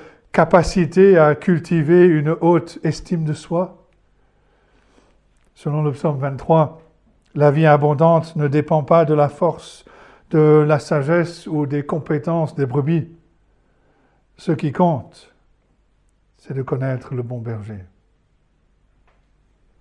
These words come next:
Un berger qui pourvoit, un berger qui guide, un berger qui réconforte, un berger qui nous reçoit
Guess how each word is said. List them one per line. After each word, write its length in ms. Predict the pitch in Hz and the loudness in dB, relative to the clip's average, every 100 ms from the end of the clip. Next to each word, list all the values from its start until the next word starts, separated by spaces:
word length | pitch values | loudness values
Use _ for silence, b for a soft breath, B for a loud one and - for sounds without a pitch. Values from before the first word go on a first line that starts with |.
| _ _ _ _ - | _ _ _ _ -4
Un 100 | 151 | 0
berger 440 | 156 151 139 160 | 2 2 2 -2
qui 120 | 165 | -4
pourvoit, 580 | - 180 135 123 110 98 _ _ _ _ _ _ _ _ _ | -6 -6 -6 -8 -10 -12 _ _ _ _ _ _ _ _ _
un 80 | 151 | 0
berger 420 | 151 160 143 160 | 4 4 4 0
qui 160 | 160 151 | -2 -6
guide, 500 | 147 170 147 117 107 _ _ _ _ _ _ _ _ | -2 -2 -2 -6 -10 _ _ _ _ _ _ _ _
un 100 | 165 | 0
berger 560 | 160 170 151 175 170 B B B B _ | 4 4 4 4 4 B B B B _
qui 420 | - 175 175 175 165 - | -2 2 4 4 2 -4
réconforte, 920 | 151 175 180 - 175 - _ _ _ _ _ _ _ _ _ _ - | -4 -2 -4 -4 -8 -8 _ _ _ _ _ _ _ _ _ _ -2
un 140 | 156 | 0
berger 640 | 147 160 151 151 156 135 b b b _ | 2 2 2 0 0 -2 b b b _
qui 140 | - | -6
nous 100 | 151 | -2
reçoit 640 | 147 160 165 156 147 127 | 0 0 0 0 0 -2